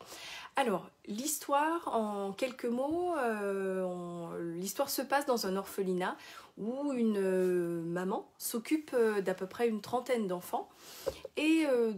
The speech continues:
trois, trois de, de ses en-, on suit l'aventure de trois de ses enfants, euh, où, euh, bah, tout,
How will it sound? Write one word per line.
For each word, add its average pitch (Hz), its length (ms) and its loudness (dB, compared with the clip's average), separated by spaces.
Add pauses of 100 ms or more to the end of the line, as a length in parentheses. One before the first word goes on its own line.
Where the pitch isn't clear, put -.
(120)
trois, 302 340 6
trois 285 320 0
de, 226 240 2
de 196 160 -2
ses 196 260 -2
en-, 175 180 -2
on 170 60 -6
suit 302 220 2
l'aventure 226 480 2
de 190 280 0
trois 226 220 -2
de 220 60 -4
ses 196 240 -2
enfants, 170 400 -6 (500)
euh, 175 680 2
où, 277 340 -2
euh, 226 80 2
bah, 180 220 0
tout, - 180 -10